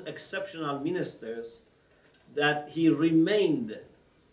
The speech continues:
in position and he had power till he died.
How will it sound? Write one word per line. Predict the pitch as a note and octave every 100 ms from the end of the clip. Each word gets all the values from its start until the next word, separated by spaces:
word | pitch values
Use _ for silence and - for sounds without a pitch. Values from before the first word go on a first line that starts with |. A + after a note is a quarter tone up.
| _ _ _ _
in | E3+ F3 -
position | E3+ C#3 C#3+ G#3 D#3+ D#3 E3 F3+
and | D#3 D3+
he | D3+
had | D3 D3 -
power | F3+ G#3
till | - G3 F3+
he | D#3
died. | - B2+ A2+